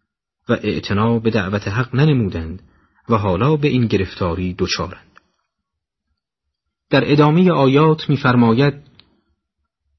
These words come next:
«مگر تو از آنها مزدی طلب کرده ای و ایشان در این بدهکاری گرانبار شده اند؟ یا نزدشان غیب است که حکم می‌دهند؟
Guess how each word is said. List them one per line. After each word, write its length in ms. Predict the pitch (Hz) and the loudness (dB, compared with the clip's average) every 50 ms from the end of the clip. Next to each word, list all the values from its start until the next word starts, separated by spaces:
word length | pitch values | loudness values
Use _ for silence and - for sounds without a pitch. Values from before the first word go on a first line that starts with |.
| _ _ _ _ _ - | _ _ _ _ _ 0
«مگر 300 | 147 143 143 160 165 160 | 2 4 4 4 2 2
تو 160 | 160 - 170 | 0 2 2
از 280 | 170 175 170 135 120 | 2 2 2 0 2
آنها 360 | 131 120 120 117 135 151 156 156 | 2 2 2 2 2 2 2 2
مزدی 500 | 151 139 147 165 160 156 - 160 156 135 | 2 2 2 2 0 0 -2 -4 -2 -2
طلب 280 | - 135 127 120 117 | 0 0 0 -2 -2
کرده 320 | - - 123 110 104 107 113 | -2 -4 -4 -2 0 0 0
ای 240 | 113 110 104 101 - - - _ _ _ _ _ _ _ _ _ _ _ _ _ _ _ _ _ _ _ - | 0 0 -2 -6 -8 -12 -20 _ _ _ _ _ _ _ _ _ _ _ _ _ _ _ _ _ _ _ -2
و 40 | 120 | 0
ایشان 540 | 95 113 107 95 - - 135 147 156 151 | 0 0 0 0 0 0 0 0 0 0
در 120 | 135 131 113 | 2 0 2
این 200 | 113 113 107 101 | 2 2 0 2
بدهکاری 720 | 110 104 104 98 85 - - 110 101 95 92 123 151 143 | 2 2 0 0 -4 -4 -2 -2 0 0 0 0 -2 -2
گرانبار 600 | 143 - 123 104 98 92 90 90 113 139 147 143 | 0 0 0 2 2 0 0 0 0 0 0 -2
شده 280 | 139 - - 135 120 117 | -4 -4 -4 -2 -2 -2
اند؟ 380 | 107 104 92 87 82 82 - - _ _ _ _ _ _ _ _ _ _ _ _ _ _ _ - | -2 -2 -4 -4 -6 -10 -12 -16 _ _ _ _ _ _ _ _ _ _ _ _ _ _ _ -2
یا 180 | 107 113 101 | 0 0 0
نزدشان 680 | 92 90 92 110 127 135 139 143 131 - - 131 117 104 | 0 0 0 0 -2 -2 -2 -4 -4 -2 -2 -2 -2 -2
غیب 360 | 110 - 127 139 156 151 143 | -2 0 0 0 0 0 0
است 380 | 139 139 131 120 - - - - | 0 0 -2 -4 -6 -10 -8 -6
که 80 | - | -4
حکم 420 | 107 92 107 101 92 - - - 101 | -2 0 0 -2 -2 -2 -6 -6 -4
می‌دهند؟ 540 | 95 85 90 85 87 87 82 80 87 - | -4 -4 -4 -6 -6 -6 -6 -8 -10 -12